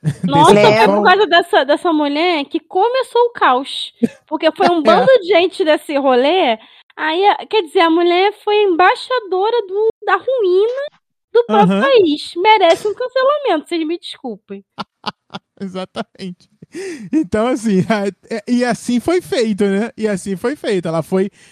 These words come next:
Speaker 1: me-, ficou mega fam-, o nome dela ficou mega famoso de forma errada, de forma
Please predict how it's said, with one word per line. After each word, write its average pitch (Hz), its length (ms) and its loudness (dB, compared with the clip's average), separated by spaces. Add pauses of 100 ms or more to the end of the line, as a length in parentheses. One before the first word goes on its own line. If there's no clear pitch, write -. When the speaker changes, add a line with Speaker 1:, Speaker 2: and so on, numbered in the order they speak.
Speaker 1:
me-, 185 320 0
ficou 214 300 -2
mega 208 400 -2
fam-, 330 380 -6
o 202 100 0
nome 208 260 0
dela 208 220 -2
ficou 254 200 -4
mega 233 280 -4
famoso 262 480 -2
de 240 80 -6
forma 214 260 -2
errada, 208 440 -2
de - 40 -10
forma 185 320 -2